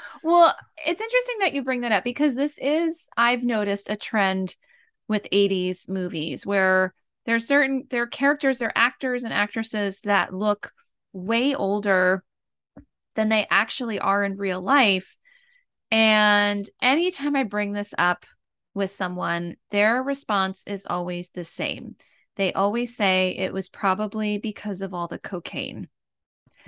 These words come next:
Now, I'm not saying that Bill Murray did a lot of cocaine, but I will say that I think lifestyles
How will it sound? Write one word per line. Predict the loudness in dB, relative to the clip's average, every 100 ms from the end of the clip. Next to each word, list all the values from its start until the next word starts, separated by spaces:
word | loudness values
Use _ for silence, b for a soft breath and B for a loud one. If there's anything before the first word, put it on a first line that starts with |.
| b b _ _ _ _ _ _
Now, | 4 6 6 4 0 b b b _ _ 0
I'm | 2 4 4
not | 4 2
saying | 0 2 4 4 4 4
that | 2 2 0
Bill | -2 -2
Murray | -4 -4 -4 -6 -6 -10 _ _ _ 0
did | 4
a | 4
lot | 4 2
of | 0
cocaine, | -6 -6 -4 -2 -2 -4 -8 -12 b _
but | 6 8 10 8 4 -6 _
I | 2 4
will | 4 2
say | 2 0 2 2
that | 0 0
I | 0 -2 -2
think | -2 0 -4 -8 -16 _ _ _ _ _ _ _ -12
lifestyles | -2 0 0 -2 -2 2 2 2 0 0 -2 -6